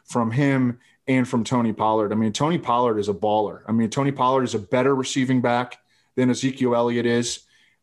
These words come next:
And, um, I, I think that you can make it a,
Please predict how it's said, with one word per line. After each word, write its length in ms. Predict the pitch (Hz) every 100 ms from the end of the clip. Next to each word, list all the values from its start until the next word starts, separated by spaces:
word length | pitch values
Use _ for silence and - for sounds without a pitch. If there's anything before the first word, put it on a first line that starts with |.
| -
And, 320 | 120 120 117
um, 320 | 117 113 113
I, 180 | 117 113
I 60 | 113
think 260 | 127 123
that 300 | 120 113 - _ _ _ _
you 100 | 123
can 120 | 127 135
make 200 | 127 127
it 60 |
a, 260 | 120 123